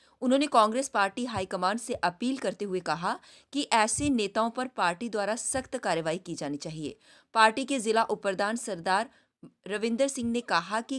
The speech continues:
कांग्रेस पार्टी के कुछ नेता पार्टी के खिलाफ काम नहीं करते तो कांग्रेस पार्टी की जीत होती। इस मौके पर पूर्व मंत्री रमन भल्ला ने अपने विचार रखते हुए कहा कि पार्टी को मजबूत करने के लिए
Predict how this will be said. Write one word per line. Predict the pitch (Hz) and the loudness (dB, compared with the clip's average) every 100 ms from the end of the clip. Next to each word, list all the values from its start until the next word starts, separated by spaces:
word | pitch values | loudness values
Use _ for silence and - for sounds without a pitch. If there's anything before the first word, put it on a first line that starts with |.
| 254 | 0
कांग्रेस | 202 190 247 - | 0 2 -2 -2
पार्टी | 190 180 214 | -2 -2 -4
के | 208 | -6
कुछ | 214 202 202 | -8 -8 -8
नेता | 214 208 226 - - _ - | -6 -4 -6 -8 -20 _ 4
पार्टी | 226 226 262 | 4 4 0
के | 277 | -4
खिलाफ | 269 202 196 233 | 0 4 4 2
काम | 208 196 214 | 0 0 0
नहीं | 170 190 226 | -4 -4 -6
करते | - 175 170 247 - _ - | -4 -6 -4 -6 -8 _ -12
तो | 233 | 0
कांग्रेस | 220 202 233 247 | 2 2 0 -2
पार्टी | 190 170 190 | 0 -2 -4
की | 185 | -8
जीत | 143 185 175 | -8 -8 -8
होती। | 165 143 147 - _ - _ 269 | -10 -8 -10 -12 _ -20 _ -6
इस | 262 | -2
मौके | 262 269 | -2 -2
पर | 254 277 | -2 -2
पूर्व | 262 226 214 | 0 0 0
मंत्री | 214 196 233 226 | -2 -2 -4 0
रमन | 196 196 226 175 | 0 0 -2 -4
भल्ला | 170 180 190 | -4 0 0
ने | 208 247 | 0 -2
अपने | - 202 | -4 -6
विचार | 175 175 202 185 | -8 -4 -2 0
रखते | 175 - 196 | -2 -6 -8
हुए | 185 | -6
कहा | 175 160 185 | -4 -2 -4
कि | 233 247 | -4 -4
पार्टी | 196 170 170 220 | 0 0 -2 -6
को | 233 | -6
मजबूत | 196 160 - 226 - | -4 -6 -6 -8 -6
करने | 180 165 | -6 -6
के | 170 170 | -6 -4
लिए | 190 381 | -4 -6